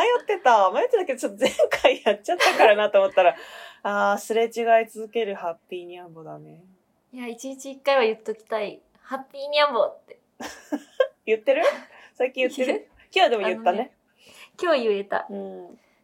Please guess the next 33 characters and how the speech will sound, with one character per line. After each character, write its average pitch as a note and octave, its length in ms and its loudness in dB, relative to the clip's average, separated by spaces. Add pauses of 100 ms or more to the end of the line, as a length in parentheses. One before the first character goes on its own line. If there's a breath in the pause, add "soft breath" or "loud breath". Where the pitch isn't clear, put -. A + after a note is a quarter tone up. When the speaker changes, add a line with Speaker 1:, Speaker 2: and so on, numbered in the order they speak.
(100)
Speaker 2:
ハ C4+ 180 -8
ッ C4+ 140 -12
ピ E4 140 -10
ー - 20 -14
に E4+ 120 -10
ゃ E4+ 60 -4
ん D4+ 80 -8
ぼ A3 100 -8
好 G#3+ 120 -18
き B3 120 -18
す B3+ 160 -12
ぎ A#3 140 -8
て、 G3+ 240 -4
そ G#3 140 -14
こ B3 160 -6
の B3+ 140 -4
場 A#3+ 120 -8
所 B3 140 -8
だ A#3+ 160 -6
け A#3+ 200 -8
何 B3+ 200 -6
回 G#3+ 180 0
も F#3 80 -4
聞 G3 180 -8
き G#3 100 -10
直 G#3 200 -2
し - 160 -10
た。 C#4 80 -4
Speaker 1:
<laughs> - 880 -8
ち G#4+ 60 -6
ょ G4+ 60 -4
っ - 20 -20
と、 G#3+ 480 6